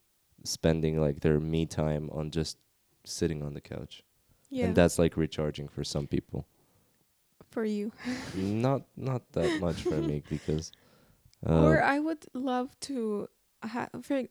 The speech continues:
Speaker 2: I love my job. I love the classes I'm taking this semester. So I'm not fully, like, I hate what I'm doing throughout the day, like, in a day.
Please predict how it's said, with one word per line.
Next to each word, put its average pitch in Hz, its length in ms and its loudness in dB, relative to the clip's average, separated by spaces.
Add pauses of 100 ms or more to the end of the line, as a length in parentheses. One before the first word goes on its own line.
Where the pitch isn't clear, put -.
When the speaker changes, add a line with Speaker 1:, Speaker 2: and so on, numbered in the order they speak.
Speaker 2:
I 262 140 2
love 285 240 -2
my 254 220 -2
job. 220 380 -4
I 214 120 -2
love 214 460 -4
the 220 60 -4
classes 214 480 -2
I'm 202 140 0
taking 208 360 -2
this 202 140 -2
semester. 202 560 0
So - 240 0 (360)
I'm 247 100 2
not 302 220 0
fully, 233 560 0
like, 202 320 -2 (580)
I 214 40 -8
hate 214 440 2
what 214 140 4
I'm 202 160 2
doing 196 420 2
throughout 202 360 -2 (100)
the 208 100 -2
day, - 240 -10
like, 220 220 -8 (260)
in 214 180 2
a 208 80 2
day. 202 360 -2